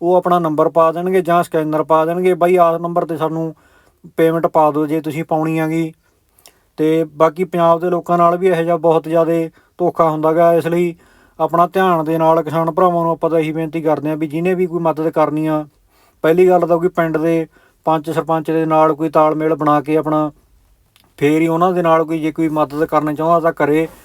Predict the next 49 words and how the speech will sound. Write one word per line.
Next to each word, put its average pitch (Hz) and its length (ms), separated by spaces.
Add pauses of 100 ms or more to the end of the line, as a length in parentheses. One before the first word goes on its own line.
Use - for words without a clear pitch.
(340)
ਇਹ, 165 320
ਅ, 165 380
ਕੁਮੈਂਟਾਂ 160 420
ਦੇ 190 80
ਵਿੱਚ 170 460 (400)
ਜਿਹੜੇ 151 220
ਕੋਈ 180 100
ਨੰਬਰ 160 320
ਪਾਏ 160 220
ਹੁੰਦੇ 156 200
ਨੇ 160 80
ਜਾਂ 165 140
ਸਕੈਨਰ 156 400
ਪਾਏ 156 220
ਹੁੰਦੇ 156 140
ਨੇ 156 80
ਕਿਸੇ 156 240
ਵੀ 180 100
ਤਰ੍ਹਾਂ 160 240
ਦੇ, 151 200 (420)
ਉਹਨਾਂ 175 280
ਦੇ 180 60
ਉੱਪਰ 170 220
ਆਪਾਂ 165 240
ਨਾ 151 200
ਕੋਈ 143 180
ਇਹੋ 147 100
ਜਿਹੀ 151 140
ਪੇਮੈਂਟ 156 340
ਕਰੀਏ, 156 300
ਫੇਰ 151 180
ਆਪਾਂ 151 220
ਕਹਿ 156 160
ਦਿੰਦੇ 170 160
"ਸਾਡੇ 147 220
ਨਾਲ 160 160
ਧੋਖਾ 156 320
ਹੋ 147 100
ਗਿਆ, 156 100
ਅਸੀਂ 139 100
ਤਾਂ 160 120
ਇੰਨੇ 151 160
ਰੁਪਈਏ 151 300
ਪਾਏ 143 280
ਸੀਗੇ।" 156 340 (220)
ਜਾਂ 156 200
ਫਿਰ 165 100
ਆਪਾਂ 170 260
ਕੋਈ 175 140